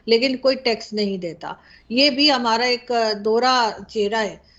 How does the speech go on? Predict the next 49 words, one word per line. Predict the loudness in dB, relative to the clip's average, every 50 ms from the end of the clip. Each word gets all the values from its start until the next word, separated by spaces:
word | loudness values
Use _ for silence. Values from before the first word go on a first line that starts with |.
| _ _ _ -2
जो, | 0 2 2 2
अ, | 0 -2 -4 -4 -2 0 0 -2
पब्लिक | 0 -2 -2 0 0 0 0
के | 0 -4
सामने | -2 0 -2 0 0 0
आता | 0 0 -2 -2 0 2
है। | 2 2 2 2
और, | 0 0 -2 -2
अ, | -4 -8 -8 -12 _ _ _ _ _ _ _ _ -20 _ _ -20 -20 -20 -16 -10
हमारे, | -6 0 2 2 4 4 2
अ, | 2 0 0
बहुत | -2 0 0 0 0 0
से | 0 -2
पाकिस्तानी | -4 -4 -6 -6 -6 -2 -2 -2 -2 -4
ऐसे | -8 -8 -4 -6 -6
भी | -4 -4 -4
हैं | -4 -4 -4
जो | -4 -6 -6 -8 -12 -20 -20 -18 -6 -2
कहीं | -2 -2 0
पार्टी | 0 0 0 0 0 -2
वार्टी | -2 -2 -2 -2 -6 -8
में | -6 -6
होंगे | -6 -4 -4 -4 -4 0 0 0 0 -2 -6 -16 -20 _ _ -8
और, | -4 0 0 2 2 2
अ, | 2 0 0 0
ड्रिंक | -2 0 0 0 0 0 -4
भी | -4
कर | -2 0 0 0
रहे | 0 0
होंगे, | -2 -2 -2 -2
लेकिन | -2 -2 -2 -4
जब | -4 -4 -4
पिक्चर | -6 -2 0 0 2
बनने | 2 0 0 0
लगेगी | 0 0 -2 -2 -4 -2 -2
तो | -2
गिलास | -2 -2 -2 -2 -4 -4
छुपा | -6 0 2 2 2
देंगे, | 2 2 0 0 -4 -8 -10 -20 -20 -20 -20 -20 -20 -20 -20 -20 -20 -20 -12 -2 2
तो | 4 4 6 6 4 4
कि | 2 2
भाई | 2 2 2 2 0
गिलास | 0 0 2 2 2 0 0
नजर | -2 -2 -2 -2
नहीं | 0 0 0
आना | 0 0 -2 -2
चाहिए। | -2 0 0 0 2 0 -2 -4 -8 -18 -20 -12 0 2
एक, | 2 2 2 0 -2 0
अ, | 0 2 2 2 2 2 2 0